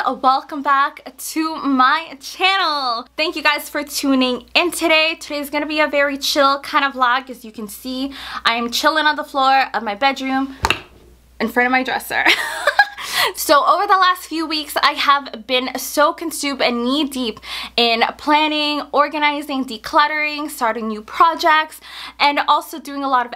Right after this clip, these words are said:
editing. I've also started homeschooling my son here in Toronto. It has been super crazy, and what's insane is it's already October, and I don't know about you, but this year I feel like has gone by so quickly. In the blink of an eye, we are already in October,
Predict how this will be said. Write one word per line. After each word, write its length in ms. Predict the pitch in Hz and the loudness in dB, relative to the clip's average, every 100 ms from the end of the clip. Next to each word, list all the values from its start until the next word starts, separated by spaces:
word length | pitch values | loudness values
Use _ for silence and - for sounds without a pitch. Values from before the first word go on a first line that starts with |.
| - | -4
editing. 540 | 226 233 202 190 208 | -2 -4 -6 -8 -4
I've 240 | - 214 220 | 0 0 2
also 260 | 254 285 302 | 2 2 -4
started 600 | 294 294 262 254 254 240 - | -4 0 2 0 -6 -6 -8
homeschooling 600 | - 269 277 - 269 254 | -6 -4 -4 -6 -2 0
my 180 | 247 233 | 2 0
son 320 | - 254 254 | 0 -2 -2
here 360 | - 254 247 | -4 0 2
in 240 | 240 - 240 | 0 -2 -6
Toronto. 840 | - 233 240 247 254 277 247 254 254 - - - | -4 2 2 2 -2 -2 0 -2 -6 -14 -14 0
It 140 | 240 | 0
has 420 | 254 277 240 226 | 2 2 2 0
been 280 | 226 240 226 | -4 -4 -4
super 400 | 233 - 277 294 | -4 -4 -2 0
crazy, 600 | 285 254 240 233 226 226 | 0 0 0 -2 -2 0
and 240 | - 220 220 - - | 2 0 -2 -12 -4
what's 200 | - 381 | 0 0
insane 380 | 453 427 339 339 | 0 2 2 2
is 340 | - 277 277 - | 2 2 0 -2
it's 180 | 247 247 | -4 0
already 440 | - 277 311 311 294 | 0 0 -2 -4 0
October, 720 | 277 269 - - 302 - 156 | -2 -2 -8 0 0 2 -2
and 280 | - 254 - - | 0 -4 0 2
I 100 | 262 | 2
don't 140 | 370 | 4
know 80 | 339 | 2
about 300 | 311 254 226 | 2 -2 -6
you, 360 | 247 208 196 - - - | -6 -4 -4 -8 -10 -2
but 140 | 254 | 0
this 220 | 277 285 | 2 0
year 200 | 269 277 302 | 2 4 4
I 100 | 240 | 4
feel 200 | 247 262 | 0 0
like 140 | 277 | 0
has 220 | - 233 | 0 0
gone 200 | - 233 | 2 2
by 200 | 240 220 | 4 4
so 360 | 233 - 285 277 | 2 -2 2 2
quickly. 420 | 285 254 254 240 | 2 -6 -4 -2
In 100 | 233 | -2
the 60 | 220 | -2
blink 420 | 208 220 240 269 | 0 2 2 2
of 100 | 294 | 2
an 100 | 285 | 4
eye, 200 | 254 254 | 4 2
we 260 | 233 226 226 | -4 0 2
are 240 | 208 - | 4 4
already 420 | 233 233 247 247 277 | 2 2 2 -2 0
in 80 | |
October, 680 | 277 277 - 277 254 233 247 | -2 -2 0 0 4 4 2